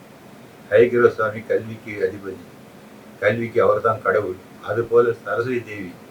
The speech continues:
அந்த தாயும் நல்ல மனதார தியானம் பண்ணிட்டு நாம் கடவுளை வணங்கி விட்டு நாம் பரீட்சைக்கு பணம் கட்டினோமானால், நமக்கு நிச்சயமாக நல்ல மதிப்பெண்கள் கிடைக்கும். அதுபோல் நம்முடைய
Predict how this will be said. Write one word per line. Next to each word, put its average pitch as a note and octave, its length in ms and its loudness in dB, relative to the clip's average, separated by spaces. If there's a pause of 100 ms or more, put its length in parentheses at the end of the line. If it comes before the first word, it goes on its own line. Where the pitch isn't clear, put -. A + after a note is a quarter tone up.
(460)
அந்த A2 260 0
தாயும் G#2 500 0 (140)
நல்ல A#2 360 -2
மனதார A2 560 -4
தியானம் G#2+ 380 -6
பண்ணிட்டு G2+ 600 -10
நாம் F#2+ 160 -14 (140)
கடவுளை G#2+ 360 -6
வணங்கி G2+ 460 -12
விட்டு G2 380 -12 (540)
நாம் G#2 280 0
பரீட்சைக்கு G#2+ 500 -2
பணம் G#2+ 300 -2
கட்டினோமானால், G2+ 680 -6 (100)
நமக்கு A2+ 380 -10
நிச்சயமாக G#2 800 0
நல்ல A2 320 -10
மதிப்பெண்கள் A2 680 -8
கிடைக்கும். G2+ 360 -2 (1900)
அதுபோல் B2+ 560 6
நம்முடைய A#2+ 400 0